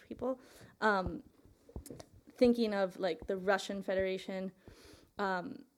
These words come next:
as being all Slavs kind of, like, lets people also hate on them more in a way that they wouldn't feel, lets Western people hate on them more in a way that they wouldn't feel comfortable hating on, like, non-European people.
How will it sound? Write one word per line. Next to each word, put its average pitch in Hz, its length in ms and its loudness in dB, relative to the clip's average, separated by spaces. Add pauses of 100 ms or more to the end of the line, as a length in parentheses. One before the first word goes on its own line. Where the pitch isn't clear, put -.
(180)
as 208 120 -2
being 190 180 -4
all 185 120 -2
Slavs 208 380 2
kind 190 220 -4
of, 180 100 -4
like, - 200 -4
lets 180 240 -2
people 180 500 -2
also 175 340 -4
hate 254 260 4
on 202 160 2
them 185 140 -4
more 175 240 -2
in 180 160 -2
a 185 40 0
way 180 120 4
that 180 140 4
they 180 100 2
wouldn't 202 400 4
feel, 185 500 0 (140)
lets 226 180 4
Western 208 400 2
people 185 500 -4 (200)
hate 208 180 0
on 190 140 -2
them 190 120 -4
more 180 220 -2
in 175 100 -6
a - 20 -4
way 175 120 2
that 175 120 -2
they 185 60 -2
wouldn't 196 200 -2
feel 214 140 -6
comfortable 190 500 -4
hating 175 340 -6
on, 175 260 -6 (400)
like, - 340 -2 (960)
non-European 170 960 -4
people. - 360 -10